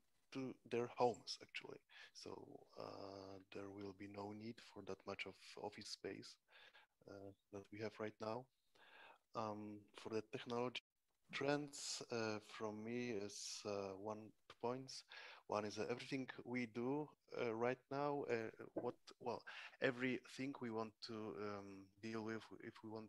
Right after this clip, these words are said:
to make s-, s-, get something done in the city hall or with our government, uh, even s-, governmental stuff is done online. So, uh, there is no need to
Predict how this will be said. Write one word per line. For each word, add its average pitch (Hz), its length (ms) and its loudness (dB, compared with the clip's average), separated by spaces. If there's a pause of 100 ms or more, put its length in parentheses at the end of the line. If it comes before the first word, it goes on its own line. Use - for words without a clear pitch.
to 104 200 -4 (180)
make 104 220 -4
s-, - 320 -8
s-, - 320 -12 (560)
get 127 220 0
something 120 340 -2
done 113 200 8
in 117 60 -2
the 104 100 0
city - 280 -6
hall 135 400 0 (380)
or 98 420 4
with 104 260 -2
our 113 160 4
government, 127 760 4
uh, 107 240 -4 (220)
even 117 200 -2
s-, - 200 -6
governmental 110 540 0
stuff - 260 -4
is 101 140 -6 (120)
done 101 200 -8
online. 90 340 -6 (640)
So, 98 420 -4
uh, 110 140 -2 (140)
there 110 100 2
is 101 140 -2
no 110 180 2
need 110 180 -2 (280)
to 98 180 -6